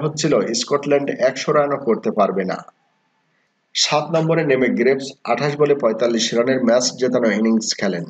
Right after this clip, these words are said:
তার ইনিংসে চারটি চার ও দুইটি ছয় রয়েছে। তাকে সঙ্গ দেন মার্ক ওয়াট। তিনি সতেরো বলে বাইশ রান করেন। সপ্তম উইকেটে দুজনে ছয় ওভারে একান্ন রান যোগ করেন। অষ্টম উইকেটে গ্রেভস ও জস ডেভি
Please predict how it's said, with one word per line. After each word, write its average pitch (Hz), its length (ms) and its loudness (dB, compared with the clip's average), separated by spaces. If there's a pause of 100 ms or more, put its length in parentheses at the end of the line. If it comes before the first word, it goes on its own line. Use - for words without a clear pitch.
(720)
তার 139 220 4
ইনিংসে 156 320 -2 (100)
চারটি 123 360 2
চার 123 260 4
ও - 20 0 (100)
দুইটি 110 200 -2 (100)
ছয় 117 240 2
রয়েছে। 95 380 -2 (680)
তাকে 123 200 2 (120)
সঙ্গ 143 200 0 (120)
দেন 147 200 4
মার্ক 113 240 2
ওয়াট। 95 300 0 (1040)
তিনি 156 240 2
সতেরো 151 400 2
বলে 139 200 4
বাইশ 110 220 2 (120)
রান 110 140 2 (100)
করেন। 92 220 0 (600)
সপ্তম - 460 0
উইকেটে 156 340 2 (100)
দুজনে 139 420 4
ছয় 120 280 4
ওভারে 120 260 2 (180)
একান্ন 117 260 0 (120)
রান 117 120 4 (120)
যোগ 98 120 2 (120)
করেন। 92 220 2 (840)
অষ্টম 143 380 2
উইকেটে 170 320 0 (100)
গ্রেভস 131 300 2 (180)
ও - 20 8 (200)
জস 127 240 2 (260)
ডেভি 131 360 0